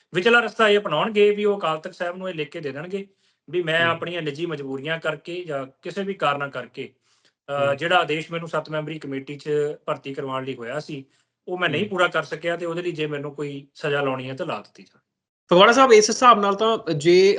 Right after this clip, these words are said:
Speaker 2: ਹਰਜਿੰਦਰ ਸਿੰਘ ਧਾਮੀ ਇਹ ਸੋਚਦੇ ਪਏ ਕਿ ਸੱਤ ਮੈਂਬਰੀ ਕਮੇਟੀ ਵਿੱਚੋਂ ਨਹੀਂ ਜਾਣਾ ਚਾਹੁੰਦੇ ਜਾਂ ਉਸ ਦੀ ਅਗਵਾਈ ਨਹੀਂ ਕਰਨਾ ਚਾਹੁੰਦੇ, ਇਸ ਤਰ੍ਹਾਂ ਤਾਂ ਫਿਰ ਉਹ ਅਚਾਨਕ ਹੀ ਉਸ ਵੱਖਰੇ ਜਿਹੇ ਜ਼ੋਨ ਦੇ ਵਿੱਚ ਜਾ ਕੇ ਖੜ ਜਾਂਦੇ ਆ ਕਿ ਠੀਕ ਹੈ,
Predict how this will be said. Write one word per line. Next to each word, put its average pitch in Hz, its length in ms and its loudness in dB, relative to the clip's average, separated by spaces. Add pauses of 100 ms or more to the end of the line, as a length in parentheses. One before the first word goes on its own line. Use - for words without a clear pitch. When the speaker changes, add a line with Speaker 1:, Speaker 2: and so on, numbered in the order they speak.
Speaker 2:
ਹਰਜਿੰਦਰ 156 260 0
ਸਿੰਘ 180 180 0
ਧਾਮੀ 165 300 2
ਇਹ 196 60 2
ਸੋਚਦੇ 151 480 0
ਪਏ 147 200 4
ਕਿ 156 100 0
ਸੱਤ 147 240 0
ਮੈਂਬਰੀ 147 260 2
ਕਮੇਟੀ 151 380 0
ਵਿੱਚੋਂ 156 260 2
ਨਹੀਂ 160 140 4
ਜਾਣਾ 131 200 4
ਚਾਹੁੰਦੇ 127 300 4
ਜਾਂ 147 120 8
ਉਸ 139 200 4
ਦੀ 143 140 8
ਅਗਵਾਈ 139 320 6
ਨਹੀਂ 175 120 2
ਕਰਨਾ 135 280 2
ਚਾਹੁੰਦੇ, 139 320 4
ਇਸ 175 100 4
ਤਰ੍ਹਾਂ 196 220 0
ਤਾਂ 214 100 2
ਫਿਰ 208 140 6
ਉਹ 202 420 2 (100)
ਅਚਾਨਕ 185 420 6
ਹੀ 226 300 2
ਉਸ 175 240 4
ਵੱਖਰੇ 175 580 8
ਜਿਹੇ 202 140 10
ਜ਼ੋਨ 180 280 6
ਦੇ 190 80 8
ਵਿੱਚ 185 160 2
ਜਾ 180 160 8
ਕੇ 180 120 4
ਖੜ 143 220 -2
ਜਾਂਦੇ 156 320 6
ਆ - 20 8
ਕਿ 156 120 2
ਠੀਕ - 260 2
ਹੈ, - 200 4